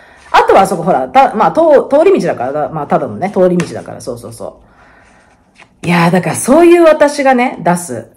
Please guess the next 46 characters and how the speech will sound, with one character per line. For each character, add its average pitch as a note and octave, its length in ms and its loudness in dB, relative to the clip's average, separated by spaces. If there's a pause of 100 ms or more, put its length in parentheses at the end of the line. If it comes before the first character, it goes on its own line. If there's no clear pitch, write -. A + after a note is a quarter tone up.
日 E3+ 100 -2
本 D#3+ 180 -2
の D#3+ 80 -8
神 D3+ 240 -8
様 C#3 260 -12
カ B2 180 -12
ー G#2+ 60 -10
ド。 - 140 -16 (540)
つ - 100 -4
い G4+ 180 6
て F#4+ 80 2
る D3 100 0
よ D3 120 -10
ね。 G#2 240 -14 (160)
う E3+ 360 -4
ん。 D3 40 -10
ど A#3+ 140 -2
う - 40 -10
考 E4+ 80 -2 (120)
え F4 100 2
て G3 80 -4
も C#3+ 80 -8
つ - 160 -6
い B3 100 -4
て D#3+ 80 -4
る A#2 60 -6
よ。 G#2 120 -6
あ C3 40 -8
の F#3 160 -2
瞬 G#3 260 -2
間 G3+ 220 0
に F#3 220 -4
会 E3+ 240 -2
え D#3+ 40 0
る C#3 60 -4
な G#2+ 140 -10
ん E2+ 60 -18
て。 - 200 -16 (1700)
う - 20 -16
ん。 C#3 40 -16
う C3 40 -14
ん。 G#2+ 340 -12 (120)
す - 240 -14
ご D#3+ 180 -4
い B2 80 -8
よ。 - 60 -18